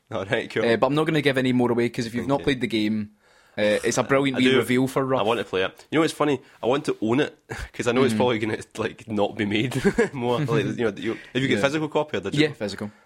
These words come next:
Speaker 1: Aye.
Speaker 2: And I'm looking forward to, and then is it next year eight's coming out as well?
Speaker 1: Aye, yeah.
Speaker 2: So I'm looking forward to it, 'cause that's the one that everyone talked about on the P S two, and I
Speaker 1: Yeah.
Speaker 2: own a copy, but I don't
Speaker 1: Will
Speaker 2: own
Speaker 1: it be
Speaker 2: the
Speaker 1: as good
Speaker 2: P S two.
Speaker 1: as the P S two copy, P S two version though?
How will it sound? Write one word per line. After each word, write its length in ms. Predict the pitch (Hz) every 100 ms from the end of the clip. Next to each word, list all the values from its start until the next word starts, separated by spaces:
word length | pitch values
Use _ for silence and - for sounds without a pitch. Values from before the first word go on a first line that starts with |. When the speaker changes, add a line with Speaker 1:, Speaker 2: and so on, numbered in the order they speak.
| -
Speaker 1:
Aye. 60 | 95 92
Speaker 2:
And 120 | 92
I'm 100 | 135
looking 160 | 156 165
forward 240 | 147 127
to, 200 | - 123
and 140 | 117 123
then 180 | 131 127
is 80 |
it 80 | 120
next 300 | 127 127 -
year 240 | 120 113 -
eight's 220 | 110 -
coming 220 | - 135
out 80 | 131
as 100 | 95
well? 160 | 123 87
Speaker 1:
Aye, 220 | 82 82 95
yeah. 60 |
Speaker 2:
So 220 | - 110
I'm 80 | 107
looking 160 | 139 139
forward 160 | 127
to 60 | 120
it, 60 | 107
'cause 80 | 131
that's 100 | 131
the 80 |
one 200 | 131 110
that 120 | 107 -
everyone 460 | 98 107 107 101
talked 300 | 98 95 -
about 240 | 104 98 - -
on 80 | 95
the 80 |
P 160 | 95 101
S 140 | 92
two, 240 | - 101 98
and 100 | 107
I 60 | 107
Speaker 1:
Yeah. 60 |
Speaker 2:
own 100 | 131
a 60 | 139
copy, 380 | 139 127 127 107
but 300 | 98 85 - - 95 -
I 60 |
don't 140 | 98 90
Speaker 1:
Will 80 | 123
Speaker 2:
own 80 |
Speaker 1:
it 20 | -
be 60 |
Speaker 2:
the 60 | 147
Speaker 1:
as 60 |
good 120 | 95 123
Speaker 2:
P 40 |
S 60 | 143
two. 0 |
Speaker 1:
as 0 |
the 120 | -
P 80 | 170
S 80 | 147
two 100 | 139
copy, 180 | 123 110 - 101
P 80 | 110
S 80 | 107
two 100 | 101
version 300 | 98 98
though? 100 | 90